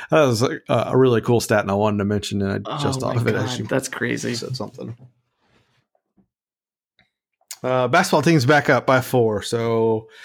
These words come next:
Speaker 1: let's end this podcast. Go watch his last ten minutes so we
Speaker 2: Yes,
Speaker 1: don't have to
Speaker 2: please
Speaker 1: hate
Speaker 2: do.
Speaker 1: them too.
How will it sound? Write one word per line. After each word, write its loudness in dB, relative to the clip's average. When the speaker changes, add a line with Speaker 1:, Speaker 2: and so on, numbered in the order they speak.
Speaker 1:
let's -2
end -2
this -2
podcast. 2
Go 0
watch 2
his -4
last 2
ten 4
minutes 4
so 2
we 6
Speaker 2:
Yes, 4
Speaker 1:
don't 2
have 0
to -2
Speaker 2:
please 6
Speaker 1:
hate 2
Speaker 2:
do. 4
Speaker 1:
them 4
too. 4